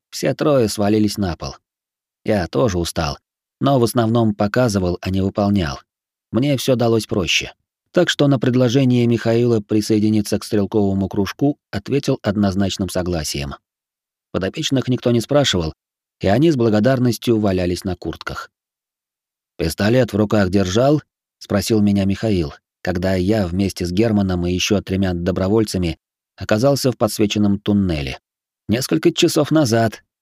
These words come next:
улыбнулся я, вспомнив наше с ним припирание. «Кроме того случая», — усмехнулся в ответ начальник станции. «Нет?»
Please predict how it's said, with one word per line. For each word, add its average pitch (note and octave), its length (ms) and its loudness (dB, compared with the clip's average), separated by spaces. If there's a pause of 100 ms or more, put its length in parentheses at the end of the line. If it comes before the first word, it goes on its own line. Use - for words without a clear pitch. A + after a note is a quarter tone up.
(120)
улыбнулся A2 540 2
я, A2+ 180 2
вспомнив A2 480 0
наше G#2+ 260 -2
с - 80 -10
ним G#2 180 2
припирание. F2 720 -4 (600)
«Кроме G#2+ 380 0
того B2 300 2
случая», — G2+ 580 0 (360)
усмехнулся G2+ 580 0
в F#2+ 60 0
ответ G2 300 0
начальник F#2 420 -2
станции. D#2+ 520 -6 (340)
«Нет?» G2+ 360 -2